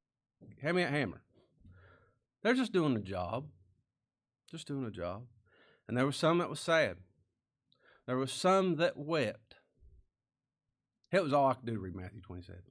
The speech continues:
I'm sorry. And, and I ought to caution, I do the best I can not to show emotion so I don't influence your emotions from this pulpit.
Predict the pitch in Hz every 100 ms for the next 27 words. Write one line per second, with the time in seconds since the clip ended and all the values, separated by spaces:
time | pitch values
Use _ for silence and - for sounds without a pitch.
0 | - 113 113 95 92 90 98 - 120 -
1 | 123 143 135 - - 131 120 117 131 135
2 | 143 120 104 151 151 - 156 147 - 143
3 | 110 117 117 - 120 107 117 123 - 95
4 | 90 - _ _ _ _ _ _ - -
5 | 123 123 - 127 127 143 120 92 123 135
6 | 107 107 104 101 101 101 - 101 101 -
7 | 117 101 -